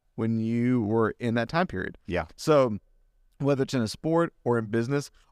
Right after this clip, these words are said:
Speaker 1: or a parent talking about handling of money or when to buy a house
Speaker 2: Mm.
Speaker 1: or how the work and reward scale should go.
Speaker 2: Yeah.
Speaker 1: Whatever context you're in, all you have is, your context is your context.
Speaker 2: Yeah.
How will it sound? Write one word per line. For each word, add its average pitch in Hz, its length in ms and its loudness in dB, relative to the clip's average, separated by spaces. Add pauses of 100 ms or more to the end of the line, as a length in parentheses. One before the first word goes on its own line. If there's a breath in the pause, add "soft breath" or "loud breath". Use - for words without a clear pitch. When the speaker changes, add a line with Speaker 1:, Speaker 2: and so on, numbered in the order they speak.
(120)
Speaker 1:
or 120 180 4
a 110 80 2
parent 139 420 0
talking 117 420 0
about 107 300 0
handling 113 420 -2
of 104 140 -2
money 117 420 -2 (340)
or 117 180 2
when 123 300 0
to 135 100 0
buy 104 220 2
a 107 100 -2
house 123 480 0
Speaker 2:
Mm. 92 140 -2
Speaker 1:
or 104 180 0
how 127 480 4
the 113 160 -2
work 117 540 0 (280)
and 120 220 2
reward 113 680 2 (140)
scale 120 400 0
should 107 260 -4
go. 113 360 4 (160)
Speaker 2:
Yeah. 87 220 -2
Speaker 1:
Whatever 170 440 2
context 147 580 -4
you're 113 120 0
in, 160 300 -4 (120)
all 165 180 4
you 156 180 2
have 131 280 2
is, 113 400 -6
your 104 160 -4
context 151 540 -2
is 101 160 -2
your 101 120 -2
context. - 640 -4
Speaker 2:
Yeah. 82 200 -6